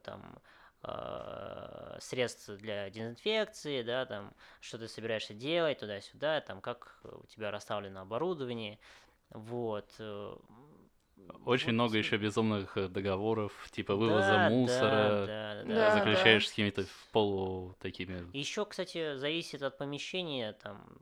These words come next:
Speaker 1: то, как, к-, на что смотрят, вот. Там ещё есть и пожарная,
Speaker 2: Мгм.
Speaker 1: э, часть, там, документации по, э, пожарной безопасности.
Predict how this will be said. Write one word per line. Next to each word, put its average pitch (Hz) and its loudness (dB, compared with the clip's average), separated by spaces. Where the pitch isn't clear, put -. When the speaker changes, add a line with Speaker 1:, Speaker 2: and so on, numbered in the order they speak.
Speaker 1:
то, 131 0
как, - -6
к-, 113 -12
на 110 -10
что - -14
смотрят, 143 -6
вот. 104 -10
Там 110 -6
ещё 110 -10
есть 110 -8
и 107 -14
пожарная, 139 -2
Speaker 2:
Мгм. 104 0
Speaker 1:
э, 107 -6
часть, 110 -6
там, 107 -16
документации 113 -8
по, - -12
э, - -20
пожарной 139 0
безопасности. - -6